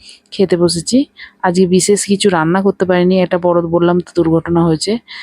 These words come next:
তাই আজকে ভাত আর মাছের ঝোল করেছি, মিক্স আচার ছিল,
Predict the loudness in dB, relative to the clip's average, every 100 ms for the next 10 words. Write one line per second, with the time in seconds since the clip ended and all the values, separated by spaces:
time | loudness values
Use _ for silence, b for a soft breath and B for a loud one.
0 | B _ -2 2 2 0 -2 -2 -2 -4
1 | -2 0 0 -2 -4 -2 0 2 0 0
2 | -4 -6 _ _ _ -4 0 2 2 2
3 | 0 0 0 0 -2 -4 0 2